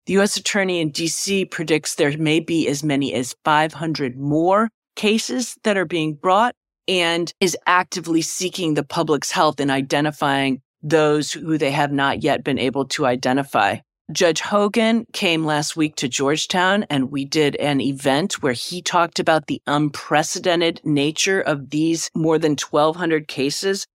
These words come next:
what that has meant for the court, and also talked very much like Judge Lamberth did in this resentencing about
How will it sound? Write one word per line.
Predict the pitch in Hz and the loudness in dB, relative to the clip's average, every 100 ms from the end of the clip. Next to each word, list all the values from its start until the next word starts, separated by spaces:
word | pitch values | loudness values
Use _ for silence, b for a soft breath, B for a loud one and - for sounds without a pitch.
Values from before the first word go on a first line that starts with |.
| - | -10
what | 139 156 156 | 2 2 4
that | 156 156 | 2 2
has | 131 | 2
meant | 147 139 147 - | 2 2 0 -2
for | 147 | -6
the | 117 | -6
court, | - - 165 220 - - | -6 0 2 2 -2 -2
and | 175 170 | -2 2
also | 165 185 - 190 | 2 2 0 -4
talked | - 156 151 - - | -2 0 0 -4 -2
very | 160 160 | 2 2
much | 185 151 143 - | 2 0 0 0
like | 143 139 | 0 0
Judge | 156 135 | -2 -2
Lamberth | - 160 175 165 - | 0 0 2 0 -2
did | 156 147 | 0 0
in | 139 | 0
this | 135 135 | 0 -2
resentencing | - 147 - 262 175 - 156 143 143 | -4 -4 0 -2 -2 -2 0 0 0
about | 160 151 143 143 147 - | 0 2 2 2 0 -4